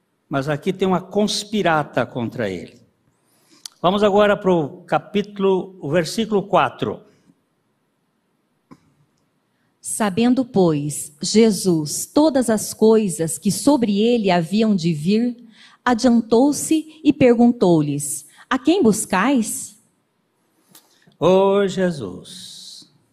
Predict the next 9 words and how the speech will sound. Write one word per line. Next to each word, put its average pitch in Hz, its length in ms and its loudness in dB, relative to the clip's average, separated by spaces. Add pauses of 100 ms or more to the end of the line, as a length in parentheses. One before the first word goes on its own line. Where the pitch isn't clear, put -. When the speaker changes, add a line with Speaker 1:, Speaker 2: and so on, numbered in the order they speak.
(1000)
Speaker 1:
consciente 196 920 0
de 170 180 -4
todos 208 560 2
os 190 160 -4
eventos 185 600 -2
que 185 160 0
vinham 160 320 -2
sobre 143 400 -6
ele, 82 440 -6